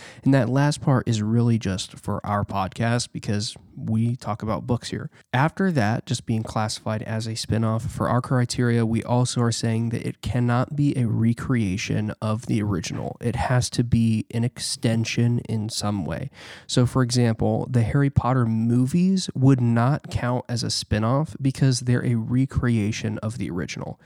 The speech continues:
Yes, there are some things that are different, but overall, the bulk of the content is the exact same as what is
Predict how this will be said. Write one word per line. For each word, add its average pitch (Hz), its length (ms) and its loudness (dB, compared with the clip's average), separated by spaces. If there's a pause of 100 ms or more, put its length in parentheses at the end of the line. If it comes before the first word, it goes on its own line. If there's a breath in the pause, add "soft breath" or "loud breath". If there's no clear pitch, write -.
(460 soft breath)
Yes, 123 320 2
there - 200 0
are 113 180 4
some 120 420 2
things 131 400 2
that 127 140 2
are 117 100 6
different, 127 640 0
but 123 200 0
overall, 123 920 2
the 127 160 0 (340)
bulk 139 380 4
of 131 160 -2
the 123 80 -2
content - 640 -2
is 123 160 -2
the 117 160 0
exact 113 480 -4
same 107 400 -2
as 117 140 -4
what 110 220 -2
is 113 120 -4